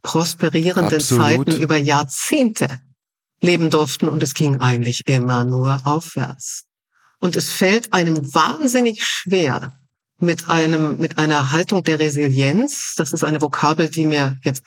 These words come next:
Speaker 1: eher auch neu in meinen Sprachschatz gekommen ist, mit einer Haltung der Resilienz in die Zukunft zu schauen und sich anzuschauen, ganz nüchtern,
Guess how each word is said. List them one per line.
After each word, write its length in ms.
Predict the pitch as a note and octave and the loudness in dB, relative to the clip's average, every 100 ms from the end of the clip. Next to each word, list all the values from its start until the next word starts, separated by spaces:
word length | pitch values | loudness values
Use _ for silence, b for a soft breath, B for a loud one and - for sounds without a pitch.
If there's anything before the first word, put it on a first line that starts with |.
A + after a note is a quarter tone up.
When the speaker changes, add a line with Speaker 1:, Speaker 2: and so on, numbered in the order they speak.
| C#3 | -2
Speaker 1:
eher 240 | D#3 D3 C3+ | 0 0 -2
auch 160 | C3+ | -2
neu 340 | D3 C#3 D3 F3+ | 0 2 2 2
in 240 | D#3 D3 | 0 0
meinen 280 | B2+ B2 C#3 | 0 0 -4
Sprachschatz 680 | - - B2+ - - C3 - | -4 -2 -2 -2 -4 -4 -6
gekommen 520 | C3+ - C3+ D3 - | -6 -6 -6 -6 -6
ist, 260 | A3+ - - B B B B B B B _ _ - | -8 -10 -18 B B B B B B B _ _ 0
mit 120 | F#3+ | 2
einer 180 | F#3 F3+ | 4 4
Haltung 260 | G3+ G#3+ | 4 2
der 140 | F#3+ F#3 | 2 2
Resilienz 760 | E3+ E3 D3 C#3+ G3 C#4 - | 4 2 4 2 2 0 -2
in 120 | G3 | 0
die 100 | E3+ | 0
Zukunft 460 | E3+ E3 - G#3+ - | 0 -2 0 -2 -2
zu 100 | - | -4
schauen 520 | - - C3 C#3+ G3+ | -2 -2 0 2 0
und 180 | E3 D#3+ | 0 0
sich 280 | D3+ C#3 D3 | 0 -4 -2
anzuschauen, 640 | D3 E3+ A3+ - E3 E3 | -4 -2 -2 0 2 2
ganz 320 | D3+ F#3 A3 | 2 2 2
nüchtern, 920 | G3+ F#3+ A3 - - C3 D#3 A#3 A#3+ | 0 2 0 -2 0 2 2 0 -2